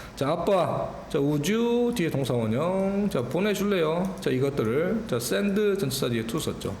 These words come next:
너희 친구에게 아프리카에 있는. 자, 그래서 he는 여기서는 아빠 친구죠. 그래서 친구가, 의사 친구가 can 조동사 동사 원형. 자, 돕도록. 자, 그러한 아이들을, 그리고 또 can 조동사 동사 원형 이 번이죠.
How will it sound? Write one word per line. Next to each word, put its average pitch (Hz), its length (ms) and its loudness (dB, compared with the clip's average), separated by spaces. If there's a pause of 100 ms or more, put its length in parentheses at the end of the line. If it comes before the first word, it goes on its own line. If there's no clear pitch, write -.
(460)
너희 117 180 -2
친구에게 127 540 0
아프리카에 135 420 -2
있는. 95 300 0 (580)
자, 123 60 0
그래서 165 340 2
he는 233 400 0
여기서는 156 320 0
아빠 151 420 -2
친구죠. 143 460 0 (420)
그래서 151 320 -2
친구가, 143 640 -2 (760)
의사 143 200 2
친구가 139 760 0
can 202 280 0
조동사 127 360 0
동사 101 220 0
원형. 151 540 0 (400)
자, 107 140 -2
돕도록. 135 720 -2 (840)
자, 107 100 -4
그러한 135 300 2
아이들을, 113 500 2
그리고 175 320 0
또 170 140 -2
can 202 340 0
조동사 143 320 0
동사 120 220 0
원형 107 240 0
이 101 100 0
번이죠. 98 560 0